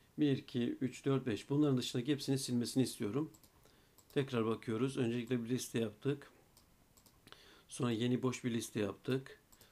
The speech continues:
Sonra birinci listenin içindeki bütün account'ları for, for each loop'la aldık. Onların, e, eğer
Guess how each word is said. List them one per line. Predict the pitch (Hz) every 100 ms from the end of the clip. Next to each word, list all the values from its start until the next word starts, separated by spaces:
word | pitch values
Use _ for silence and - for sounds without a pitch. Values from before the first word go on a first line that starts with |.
| _
Sonra | - 131 139 139
birinci | 131 123 120 135
listenin | 135 131 117
içindeki | 107 127 113
bütün | 113 131 131
account'ları | 117 120 117 104 117 107
for, | - 123 117 120 - -
for | - 120 120 131
each | 131 -
loop'la | 117 110 117 110
aldık. | 131 127 117 156 - - - - - -
Onların, | 135 127 120 117 147 156 - _ - - _ _ -
e, | 131 113 113 110 110 127 -
eğer | 143 127 113 -